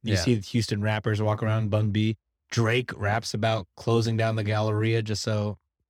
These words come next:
Speaker 1: he can shop there privately.
Speaker 2: I mean, it's, it was, it, it's a historic spot.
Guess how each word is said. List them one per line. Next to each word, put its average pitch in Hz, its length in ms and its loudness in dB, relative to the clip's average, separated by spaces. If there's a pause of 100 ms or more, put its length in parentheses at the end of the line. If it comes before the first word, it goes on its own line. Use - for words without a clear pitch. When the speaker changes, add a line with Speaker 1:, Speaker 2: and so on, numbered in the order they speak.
(160)
Speaker 1:
he 117 100 -6
can 101 340 -2 (680)
shop 110 340 0
there 110 160 0
privately. 113 640 -2
Speaker 2:
I 139 60 -6
mean, 180 140 -2
it's, 175 200 -2
it 170 80 2
was, 185 240 0
it, 143 240 -2
it's 147 200 -2
a 120 120 2
historic 117 560 -2
spot. 101 460 -2